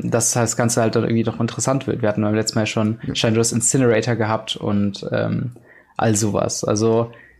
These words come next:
Speaker 2: Karte
Speaker 1: auf jeden
Speaker 2: kommt
Speaker 1: Fall
Speaker 2: tatsächlich aus, Entschuldigung, ja?
Speaker 1: Nee, nee, alles gut, erzähl.
Speaker 2: Die Karte kommt auf jeden Fall aus Commander zweitausendvierzehn ursprünglich, witzigerweise, und wurde nur in den Invocations nochmal neu aufgelegt aus Amonkhet,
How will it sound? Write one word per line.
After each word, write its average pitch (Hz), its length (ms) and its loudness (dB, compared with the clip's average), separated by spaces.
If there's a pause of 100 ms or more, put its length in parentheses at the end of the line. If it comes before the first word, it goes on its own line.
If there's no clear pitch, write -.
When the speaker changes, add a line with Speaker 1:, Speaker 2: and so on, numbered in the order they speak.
Speaker 2:
Karte - 140 -4
Speaker 1:
auf 120 40 0
jeden 202 120 4
Speaker 2:
kommt 147 120 4
Speaker 1:
Fall 190 80 4
Speaker 2:
tatsächlich - 460 -6
aus, 123 540 -4 (300)
Entschuldigung, 117 420 -2
ja? 127 160 -2
Speaker 1:
Nee, 156 140 2
nee, 147 120 4
alles 143 200 2
gut, 117 140 0
erzähl. 117 360 0 (640)
Speaker 2:
Die 135 60 0
Karte 170 180 4
kommt 170 140 4
auf 143 60 2
jeden 160 100 2
Fall 147 80 2
aus 135 100 -6
Commander 135 260 2
zweitausendvierzehn 120 760 -2
ursprünglich, 101 560 -6
witzigerweise, 110 680 -2
und 113 80 0
wurde 123 180 2
nur 131 280 6
in 120 180 0 (200)
den 131 120 0
Invocations 151 760 2
nochmal 190 280 2
neu 180 240 -2
aufgelegt 190 680 -4
aus 131 140 -4
Amonkhet, 175 500 -4